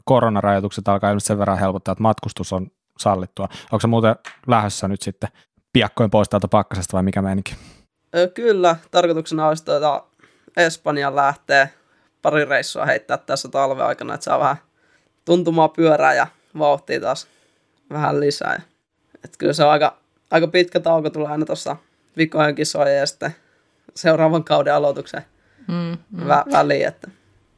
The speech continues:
Speaker 3: Ja vaikka kaikki tietää, että Jyväskylässä on Suomet-, Suomen parhaimmat talvipolut, että Onnilla on aika hyvä tilanne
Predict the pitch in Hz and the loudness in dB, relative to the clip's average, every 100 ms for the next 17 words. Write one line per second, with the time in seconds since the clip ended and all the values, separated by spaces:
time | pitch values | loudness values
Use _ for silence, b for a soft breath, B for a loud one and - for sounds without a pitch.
0 | _ _ _ b b - - 175 165 165 | _ _ _ b b -10 -2 2 2 0
1 | 165 165 165 165 165 170 170 170 175 165 | -2 -2 -2 -2 -4 -2 -2 -2 -4 -4
2 | 160 170 - 160 160 160 160 156 - _ | -2 -2 -2 -4 -4 -4 -4 -6 -8 _
3 | - 196 208 196 196 - 202 196 143 139 | -6 -2 0 0 0 2 4 4 2 -2
4 | 139 123 - - 143 - - 185 - - | -2 -4 -8 -6 -4 -4 -6 -10 -8 -8
5 | 160 - - - 165 165 151 135 151 156 | -8 -8 -8 -4 -4 -2 -2 0 0 0
6 | 165 170 156 160 156 147 160 | -2 0 0 0 0 0 -2